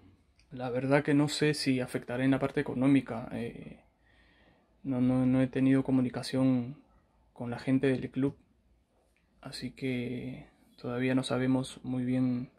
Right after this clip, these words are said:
cómo va todo esto. Como ha sido muy rápido, no, no, no sabemos nada, la verdad.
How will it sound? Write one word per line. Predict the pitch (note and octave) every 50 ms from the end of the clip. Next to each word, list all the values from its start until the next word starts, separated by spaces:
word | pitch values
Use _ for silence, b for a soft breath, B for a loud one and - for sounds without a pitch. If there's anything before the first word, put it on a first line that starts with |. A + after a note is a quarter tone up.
| _ _ -
cómo | - B2 C3 B2+ B2
va | B2+ B2 -
todo | C3 C3 C3 C#3+
esto. | C#3+ - - - B2
Como | B2 B2 A#2+
ha | A#2+
sido | - C3+ C3+ C3+
muy | C#3 C#3 C#3
rápido, | C#3 C3+ C#3+ D3 C#3 - C#3+ C#3+ C#3+ C#3+
no, | C#3 C3 C3 B2+
no, | C3 B2+
no | B2 B2+ C3
sabemos | - C3 B2+ B2+ C3 C3 B2+
nada, | C3 C3+ C3+ B2 A#2+
la | - -
verdad. | - - - -